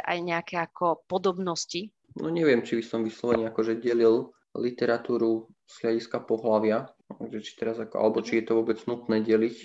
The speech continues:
Speaker 1: Mhm.
Speaker 2: Ja si jednoducho knihu nevyberám podľa toho, či to píše muž alebo žena. Mne je to viac menej jedno, ak prosto siahnem po nejakej knihe, ktorá ma zaujme, či už obsahom, samozrejme aj potom ten vizuál je fajn, keď je zaujímavý,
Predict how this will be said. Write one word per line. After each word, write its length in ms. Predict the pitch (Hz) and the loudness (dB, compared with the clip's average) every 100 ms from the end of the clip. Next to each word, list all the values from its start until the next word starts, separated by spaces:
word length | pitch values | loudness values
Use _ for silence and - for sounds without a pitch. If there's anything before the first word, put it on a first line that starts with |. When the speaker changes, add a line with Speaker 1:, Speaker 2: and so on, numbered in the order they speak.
| 233 | -16
Speaker 1:
Mhm. 100 | 294 _ _ 135 | -16 _ _ -2
Speaker 2:
Ja 160 | 139 | -2
si 160 | - 139 | 0 0
jednoducho 560 | 139 131 131 135 123 - | 2 0 0 -2 -4 -4
knihu 240 | 131 135 127 | -4 0 2
nevyberám 640 | 120 117 113 113 107 101 | 2 2 4 4 4 2
podľa 320 | 104 101 101 - | 0 0 0 0
toho, 260 | 101 101 | -4 -4
či 160 | - - - | -6 -16 -8
to 100 | 98 | -6
píše 320 | 101 - 98 | -6 -6 0
muž 240 | 101 101 | 0 2
alebo 400 | 98 98 101 101 | 2 2 0 -2
žena. 400 | 98 95 98 127 - - | -2 -2 -2 -4 -8 -10
Mne 460 | - 113 117 117 | -4 -2 2 0
je 20 | 110 | 0
to 160 | 107 | -2
viac 160 | 107 104 110 | -2 -2 -2
menej 300 | 107 104 98 | -2 0 0
jedno, 420 | 101 117 120 92 | 2 0 -2 -2
ak 240 | 98 - - _ - | -6 -6 -20 _ -6
prosto 320 | 104 - 110 | -6 -8 -16
siahnem 480 | - 117 117 107 107 | -4 -2 -2 -4 -2
po 80 | |
nejakej 480 | 107 104 104 101 101 | -2 -2 -2 -6 -4
knihe, 240 | - 113 104 | -6 -4 -4
ktorá 240 | - 107 101 | -6 -2 0
ma 160 | 101 | 0
zaujme, 560 | 101 104 107 110 107 107 | 0 0 0 0 -2 -4
či 240 | - 101 | -4 -4
už 80 | 101 | -4
obsahom, 800 | 104 104 - 110 113 104 104 104 _ | -4 -8 -6 -6 0 0 0 -2 _
samozrejme 560 | - 107 107 107 104 101 | -2 0 2 2 4 2
aj 80 | |
potom 240 | 101 101 104 | 0 -4 -2
ten 240 | 101 101 | 0 0
vizuál 400 | 104 101 104 101 | 0 0 4 4
je 80 | 104 | 2
fajn, 320 | 101 101 101 | 0 -2 -2
keď 160 | 110 101 | -4 -6
je 140 | 101 | -4
zaujímavý, 540 | 101 101 110 113 113 | -4 -2 -2 -2 -2